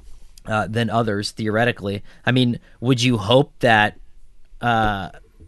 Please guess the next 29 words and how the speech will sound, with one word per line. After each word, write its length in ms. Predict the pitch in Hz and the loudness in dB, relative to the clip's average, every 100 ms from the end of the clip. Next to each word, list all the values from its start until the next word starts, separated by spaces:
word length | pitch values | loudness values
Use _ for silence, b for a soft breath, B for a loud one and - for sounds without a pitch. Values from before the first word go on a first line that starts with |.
| - | -8
would 160 | 127 113 | -4 -2
you 80 | |
hope 240 | 101 120 - | 0 0 0
that, 140 | 131 | -4
like, 240 | 104 101 104 | -2 -4 -4
an 100 | 87 | -4
injured 400 | 123 127 135 131 | -4 -2 -4 0
guy 240 | 131 131 | 0 0
falls 480 | - 123 127 143 - | 0 0 2 0 0
here? 240 | 139 139 | 0 4
I 80 | 123 | 4
mean, 220 | 110 107 | 2 -2
it, 200 | 101 120 | -4 -6
it's 200 | 101 131 | -6 -10
pretty 260 | - 156 110 | -2 0 2
late. 380 | 92 110 87 - - - - | 0 0 -2 -6 -20 -20 -20
So, 480 | - 123 110 101 - b b - | -4 0 0 0 -4 b b -6
I 60 | 113 | -2
mean, 260 | 110 104 | 0 0
even, 300 | - 123 117 | -2 -2 0
like, 400 | 107 101 - - - - | 0 -2 -4 -12 -20 -4
David 300 | 117 110 110 | 0 2 0
Ojabo 600 | 104 107 104 104 107 107 | -2 0 2 2 2 2
is 280 | 104 95 - - | 0 -4 -10 -4
definitely 460 | 113 - 113 107 | -2 -2 -4 -4
gone, 480 | 101 107 104 104 101 - | 0 2 2 2 -2 -4
you 140 | 117 | 0
know, 320 | 104 98 92 - | 2 2 -2 -6
uh, 420 | 101 98 95 90 | 0 2 2 0